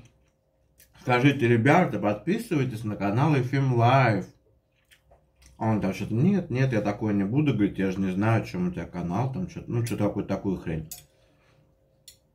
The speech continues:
И все, он заворачивает на сцену, там типа сцена какая-то, амфитеатр, что такое.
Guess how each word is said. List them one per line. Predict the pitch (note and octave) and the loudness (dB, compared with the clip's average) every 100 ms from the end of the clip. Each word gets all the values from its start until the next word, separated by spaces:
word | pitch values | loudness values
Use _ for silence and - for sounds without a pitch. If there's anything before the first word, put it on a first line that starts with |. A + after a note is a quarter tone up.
| _ _ | _ _
И | C3+ | 2
все, | D3 - F#3+ C#3 | 2 6 6 8
он | C#3+ | 6
заворачивает | D3 D3 D3 C#3 - A#2 A2+ - _ _ _ _ _ _ _ _ _ _ _ _ _ _ _ | 4 6 6 2 0 -2 -2 -8 _ _ _ _ _ _ _ _ _ _ _ _ _ _ _
на | B2 A#2+ | 2 4
сцену, | A#2 - - E3 G#3 A3+ G3+ | 4 0 0 6 6 4 0
там | F3+ A#2 A2+ | 0 0 0
типа | - A2 | -2 -4
сцена | - F3+ | 4 4
какая-то, | F#3+ C3+ B2+ A2 | 6 2 4 2
амфитеатр, | A2 G#2+ - B2 C#3+ | 2 -2 2 2 2
что | - A2 | -2 -2
такое. | A2 A2 G#2 E2+ | -2 -2 0 -2